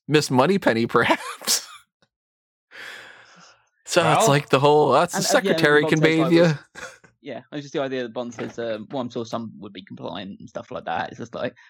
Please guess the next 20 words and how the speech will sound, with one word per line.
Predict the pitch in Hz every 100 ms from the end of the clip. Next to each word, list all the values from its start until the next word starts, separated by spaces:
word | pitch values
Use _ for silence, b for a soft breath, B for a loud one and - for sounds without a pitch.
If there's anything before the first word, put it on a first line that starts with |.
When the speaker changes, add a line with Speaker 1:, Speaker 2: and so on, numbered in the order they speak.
| b
Speaker 3:
"Haha, | 160 139 131 -
he's | 127 113
got | 95
a |
magic | 87 - -
penis." | - 85 - _ _
Speaker 1:
<laughs> | _
Yeah. | 160 359 - -
Speaker 2:
Mm-hmm. | 415 135 120 - 113
Speaker 3:
Uh, | 98
<laughs> | - - 392 - - _ _ - - - - 117 117 113
Speaker 2:
It's | 175 -
great. | 254 208 165 208
It's | 220
all, | 240 240
it's | 254
all, | 247 220 196 185 - _ _ _ b b 151 _ _ _ -
it's | 196
all | 196 180 165 156 135 _
fucking | 143 139 127 117 113 110